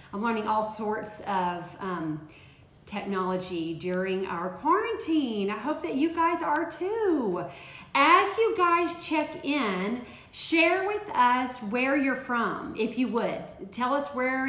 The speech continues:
you're, where you live, um, because this one today, I'm learning so much more. I did a, um,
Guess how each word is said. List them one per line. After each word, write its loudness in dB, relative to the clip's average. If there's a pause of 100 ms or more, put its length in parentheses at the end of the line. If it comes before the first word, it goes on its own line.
you're, -2 (220)
where 0
you 4
live, 0 (160)
um, 0
because -2 (120)
this 0
one 2
today, 0 (280)
I'm 2
learning 6
so -2
much -2
more. 2
I 2
did 0
a, 2
um, -2